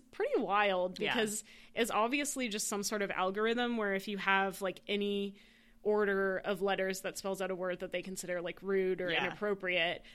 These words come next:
Speaker 1: then you can't use it. So you can't say skill 'cause it
Speaker 2: Mm-hmm.
Speaker 1: has the word kill in it, and
Speaker 2: Right.
Speaker 1: you can't talk about killing.
Speaker 2: Yeah. You can't say assessment, um, because of ass.
Speaker 1: <laughs>
Speaker 2: Uh, or any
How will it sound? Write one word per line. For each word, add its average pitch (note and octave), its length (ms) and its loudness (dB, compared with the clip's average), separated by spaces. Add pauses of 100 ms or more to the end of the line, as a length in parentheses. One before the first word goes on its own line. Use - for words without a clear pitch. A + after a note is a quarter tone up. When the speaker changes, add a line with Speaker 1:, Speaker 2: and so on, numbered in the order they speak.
(160)
Speaker 1:
then F#3+ 160 2
you F3 80 -6
can't F3 260 0
use A#3+ 200 0
it. - 160 -2
So - 140 -2
you G3 140 -2
can't A#3+ 300 0
say F#3+ 260 2
skill G3 760 0 (240)
'cause F#3+ 160 -4
it G3+ 60 0
Speaker 2:
Mm-hmm. F#3+ 100 -2
Speaker 1:
has F3+ 140 0
the F#3 80 -6
word F#3+ 260 -4
kill A3+ 340 2
in E3+ 140 -4
it, D#3 200 -8
and G3 100 -2
Speaker 2:
Right. D#3 80 0
Speaker 1:
you C#3 40 -6
can't F#3 220 -4
talk F#3 180 -6
about F#3+ 360 -4 (240)
killing. F3+ 560 -4 (100)
Speaker 2:
Yeah. - 200 -8 (200)
You F3+ 120 -6
can't F3 280 0
say D3 460 -4
assessment, - 800 -6 (140)
um, C#3+ 320 -10
because D3+ 240 -10
of E3+ 100 -6
ass. - 680 -2
Speaker 1:
<laughs> C4 60 -4 (600)
Speaker 2:
Uh, C#3 640 -8 (140)
or D3 200 -6 (140)
any C#3+ 240 -6